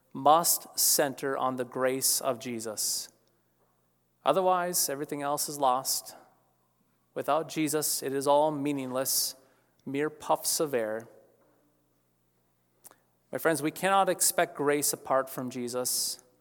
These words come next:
for without Jesus, we do not have grace. But with Jesus, and get this, with Jesus and him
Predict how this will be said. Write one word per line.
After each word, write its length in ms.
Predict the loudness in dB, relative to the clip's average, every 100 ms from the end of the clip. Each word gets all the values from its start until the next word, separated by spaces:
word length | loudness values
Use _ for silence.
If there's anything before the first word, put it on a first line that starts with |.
| _ _ _ _ 0
for 100 | 4
without 380 | 6 6 4
Jesus, 400 | 4 0 0 -2
we 80 | -2
do 120 | -2
not 220 | 2 2 2
have 320 | 0 0 0
grace. 680 | -2 -2 -2 -2 -2 -4 -10 _ _ _ _ _ _ _ 2
But 100 | 4
with 320 | 6 4 4
Jesus, 760 | -2 -2 0 0 0 0 -2 -6 -12 _ _ _ _ _ -6
and 100 | -2
get 140 | 0
this, 180 | 0 -2
with 180 | -2 -4
Jesus 460 | -4 -2 0 0 -2
and 140 | -4
him 420 | -6 -4 -4 -4